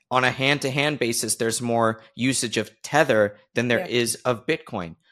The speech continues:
Speaker 1: So
Speaker 2: Yeah.
Speaker 1: just tell people in the Western world why that's the case. Why do people in Africa, in Nigeria specifically, use a U S dollar stablecoin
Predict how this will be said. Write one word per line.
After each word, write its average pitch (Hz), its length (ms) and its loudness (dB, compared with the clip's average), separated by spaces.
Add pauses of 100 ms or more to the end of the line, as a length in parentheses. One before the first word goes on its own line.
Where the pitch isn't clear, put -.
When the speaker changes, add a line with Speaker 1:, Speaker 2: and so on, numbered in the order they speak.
Speaker 1:
So - 220 -2
Speaker 2:
Yeah. 180 80 -8
Speaker 1:
just 165 240 -4
tell 156 200 2
people 165 540 0
in 131 160 -2
the 117 80 2
Western 123 560 0
world 98 420 0 (420)
why 123 400 8
that's 135 300 0
the 117 100 -6
case. 113 420 -4
Why 120 640 2
do 113 100 -4
people 107 560 -4
in 123 200 -2
Africa, 107 600 -2
in 123 180 -4
Nigeria 107 600 -4
specifically, 98 920 -4 (640)
use 120 420 -4
a 117 140 0
U 117 180 -2
S 147 140 0
dollar 123 240 0
stablecoin 113 640 -4